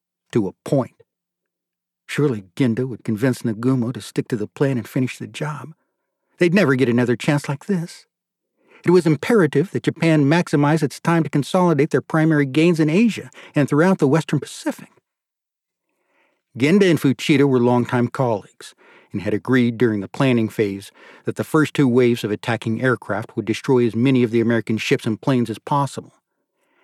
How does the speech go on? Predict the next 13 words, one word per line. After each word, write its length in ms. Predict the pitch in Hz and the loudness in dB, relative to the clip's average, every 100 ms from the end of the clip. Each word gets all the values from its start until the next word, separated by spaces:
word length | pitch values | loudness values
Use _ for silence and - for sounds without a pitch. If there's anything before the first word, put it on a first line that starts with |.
| _ - | _ -4
That 200 | 131 165 | -2 0
destruction 560 | 135 - 147 127 - 127 | -2 0 0 0 0 -2
would 120 | 117 | 2
earn 160 | 123 | 0
Japan 340 | 113 - 127 123 | 0 -2 -2 -2
a 60 | |
probable 520 | - - 147 139 117 135 | -2 -2 0 0 -2 -6
six 300 | - 135 - | -4 -4 0
months' 260 | 127 123 | -2 0
respite 420 | 127 147 - - - _ - - | 0 0 -2 -16 -20 _ -20 -8
from 200 | 110 101 | -6 -4
an 60 | |
organized, 640 | 98 131 120 113 104 110 | 0 0 0 -2 -4 -8